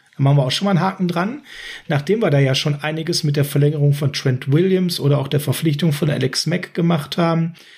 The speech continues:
Auch in Ordnung. Jetzt werden unsere Hörer mo-, ein bisschen so nachdenken. O-Line,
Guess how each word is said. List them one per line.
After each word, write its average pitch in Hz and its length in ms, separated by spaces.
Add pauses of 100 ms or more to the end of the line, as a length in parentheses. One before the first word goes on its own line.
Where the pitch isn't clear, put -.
(600)
Auch 175 200
in 165 80
Ordnung. 123 540 (1300)
Jetzt - 360
werden 143 220
unsere 147 360
Hörer 139 320
mo-, 147 160
ein 135 380
bisschen 160 360
so 131 120
nachdenken. 185 920
O-Line, 175 600